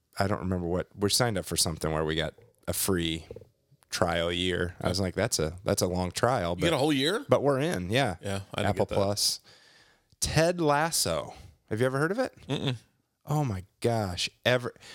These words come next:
Speaker 1: I actually, so Ted Lasso is a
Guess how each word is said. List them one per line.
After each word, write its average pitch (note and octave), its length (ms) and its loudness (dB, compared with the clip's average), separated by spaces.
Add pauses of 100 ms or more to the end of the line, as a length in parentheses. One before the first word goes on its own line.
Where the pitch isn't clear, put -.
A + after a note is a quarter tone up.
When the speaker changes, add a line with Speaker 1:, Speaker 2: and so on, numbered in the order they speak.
(160)
Speaker 1:
I C3+ 120 6
actually, B2+ 680 2 (560)
so A2+ 300 4 (1700)
Ted C#3+ 220 4
Lasso A#2 640 2 (1300)
is A2+ 200 2
a G2+ 300 2